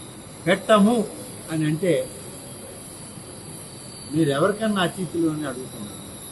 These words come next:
రాష్ట్ర ప్రభుత్వం ఒక ఖచ్చితమైన నిర్ణయం ఉంది మాకు.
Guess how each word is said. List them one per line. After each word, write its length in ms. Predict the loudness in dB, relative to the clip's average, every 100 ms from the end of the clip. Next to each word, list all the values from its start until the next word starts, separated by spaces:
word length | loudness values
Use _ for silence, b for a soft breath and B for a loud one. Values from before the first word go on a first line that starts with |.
| -16 -16 -16 -16 -16 -16 -16 -16 -16 -16 -16 -16 -14 -16 -16 -14 -14 -14 4
రాష్ట్ర 280 | 6 6 2
ప్రభుత్వం 640 | 2 4 4 4 2 2 0 -8 -16 -16 -16 -14 -14 -14 -16 -16 -16 -16 -14 -14 -12 -4
ఒక 160 | -2
ఖచ్చితమైన 720 | 0 0 0 0 4 4 4 2
నిర్ణయం 500 | 4 4 4 4 4
ఉంది 220 | 4 2
మాకు. 220 | 0 -2